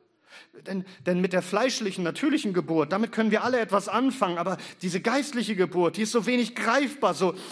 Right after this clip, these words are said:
so, so nicht sichtbar, so geheimnisvoll. Was soll es bedeuten? Tatsächlich vergleicht Christus darum diese Geburt,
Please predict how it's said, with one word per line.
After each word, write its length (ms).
so, 240
so 120
nicht 240
sichtbar, 540
so 140
geheimnisvoll. 840
Was 140
soll 140
es 100
bedeuten? 480
Tatsächlich 500
vergleicht 540
Christus 420
darum 300
diese 220
Geburt, 440